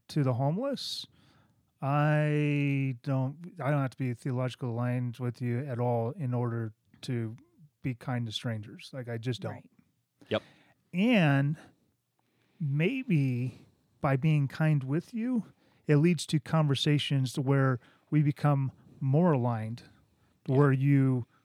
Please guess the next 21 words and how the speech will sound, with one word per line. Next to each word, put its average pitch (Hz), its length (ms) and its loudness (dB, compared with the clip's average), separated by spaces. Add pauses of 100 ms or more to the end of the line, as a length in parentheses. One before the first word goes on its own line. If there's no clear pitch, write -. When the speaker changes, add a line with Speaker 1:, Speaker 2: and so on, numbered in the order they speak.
(680)
Speaker 1:
gain 143 320 2
new 139 160 2
understandings. 123 1120 -4 (1500)
And 143 180 2
so 143 580 4 (460)
we 165 180 2
have 170 140 0
a 131 60 2
lot 135 720 0
of 117 260 -4
what 139 120 2
we 120 120 -4
call 127 220 -2
first - 400 -6
serve 123 220 -4
opportunities. 113 1040 -6
M-, 135 200 -4
most 143 340 0
of 123 160 -6
our, 117 340 -2 (920)
uh, 120 400 -4